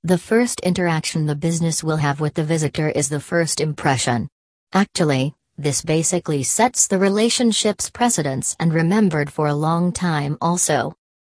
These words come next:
The high impact impression is left on the visitors with creative designs. Create perfect lobby signs. The investment in the lobby signs must be done so as to create a lasting impression on the customers.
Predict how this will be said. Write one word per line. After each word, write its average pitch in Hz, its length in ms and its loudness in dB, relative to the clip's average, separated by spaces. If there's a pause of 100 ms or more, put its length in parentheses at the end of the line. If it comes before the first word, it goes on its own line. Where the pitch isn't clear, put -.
The 165 140 0
high 160 280 0
impact 156 520 0
impression 156 600 -2
is 143 200 -4
left 165 380 0
on 139 180 0
the 139 100 0
visitors 135 600 -2
with 156 180 -2
creative 202 480 2
designs. 123 720 -4 (720)
Create 233 360 6
perfect 170 440 -2
lobby 175 420 2
signs. 127 720 -2 (680)
The 170 180 2
investment 175 640 0
in 175 120 -4
the 165 120 0
lobby 180 420 0
signs 160 500 -2
must 139 240 -2
be 156 140 -2
done 147 300 0
so 147 200 0
as 139 200 0
to 170 100 -6
create 160 420 -2
a 156 60 0
lasting 175 560 0
impression 151 760 -2
on 151 160 0
the 151 80 -2
customers. 123 680 -4